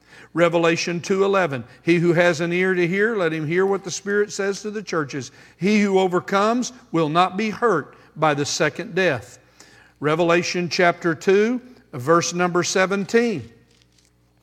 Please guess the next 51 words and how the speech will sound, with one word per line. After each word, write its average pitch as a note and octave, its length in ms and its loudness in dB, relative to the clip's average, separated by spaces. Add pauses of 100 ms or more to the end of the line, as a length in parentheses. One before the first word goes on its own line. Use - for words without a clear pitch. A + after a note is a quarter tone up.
(240)
"He F3+ 140 2
who E3+ 140 2
has E3 260 2
an F3 100 -4
ear F3+ 200 0
to E3+ 120 0
hear, G#3+ 340 0 (220)
let E3 180 2
him E3+ 140 -2
hear G3 280 0
what G#3+ 180 0
the F3 80 -6
Spirit G3 420 -2
says F3 320 -2
to G3 80 -8
the G3+ 120 -4
churches. A#3 460 -4 (260)
To F3 100 0
him F#3+ 200 0
who G3 200 0
overcomes, G#3 720 -2 (240)
to F3 100 -2
him G#3 260 0
I G3 120 2
will F3+ 180 2
give F#3 240 0
some G3 240 -2
of E3 120 -4
the E3 100 -2
hidden A3 340 -2
manna, D3 420 -2 (240)
and E3 140 -2
I E3+ 60 2
will E3 180 0
give F#3+ 220 0
him F3 120 -2
a D#3+ 60 2
white F#3 340 0
stone D3+ 540 -4
and D3+ 120 -4
a D3 60 -4
new F#3 220 -4
name C#3+ 380 -4 (200)
written G#3 320 2
on G#3 140 0
the G3+ 80 -2
stone, D3+ 460 -4
which D3+ 240 -6
no G3 160 0
one G#3+ 260 -2
knows D3 420 -2